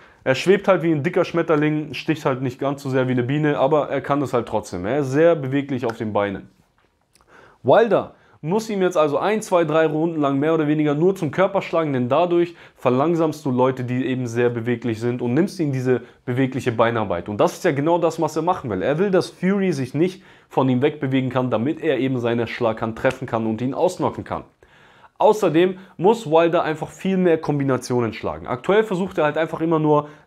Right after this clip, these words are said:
den Vorschlaghammer rauszuholen und die Rechte zu treffen. Ist halt einfach gefährlich, weil, ähm, Fury jemand ist, der sehr beweglich ist und einzelne Schläge leicht kommen sieht, ja.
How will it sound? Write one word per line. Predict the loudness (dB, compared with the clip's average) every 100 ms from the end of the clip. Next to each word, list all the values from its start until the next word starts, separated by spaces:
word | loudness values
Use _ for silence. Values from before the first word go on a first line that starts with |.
| -2
den | 0 0 -4 _ _
Vorschlaghammer | 2 4 4 0 2 2 2
rauszuholen | 2 0 -2 0 2 0
und | -2 -2
die |
Rechte | -2 -2 -4 -8
zu | -6
treffen. | -4 -4 -4 -8 -10 -20 -2
Ist | -2 4
halt | 2
einfach | 2 0 -2 -4
gefährlich, | -2 2 4 4 2
weil, | 2 2 2 -4 _ -4
ähm, | -2 0 -2
Fury | -6 0 2 2
jemand | 0 0 0 -2
ist, | -2
der | 0
sehr | 2 2
beweglich | 2 0 -2 -2 -4
ist | -4
und | -4 -4
einzelne | -4 -2 -2 -2
Schläge | -2 -2 2
leicht | 0 0
kommen | -4 -2 -2
sieht, | -4 -8
ja. | -6